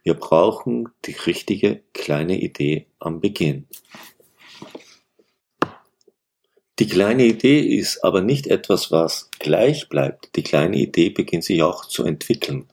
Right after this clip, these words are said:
Aufgrund von unserer Entwicklung, unserem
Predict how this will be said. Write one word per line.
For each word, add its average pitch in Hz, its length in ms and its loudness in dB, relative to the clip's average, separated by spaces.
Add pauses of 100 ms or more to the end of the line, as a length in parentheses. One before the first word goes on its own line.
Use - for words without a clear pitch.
(580)
Aufgrund 95 640 0
von 80 300 0
unserer 76 840 0
Entwicklung, 110 920 -2
unserem 76 580 0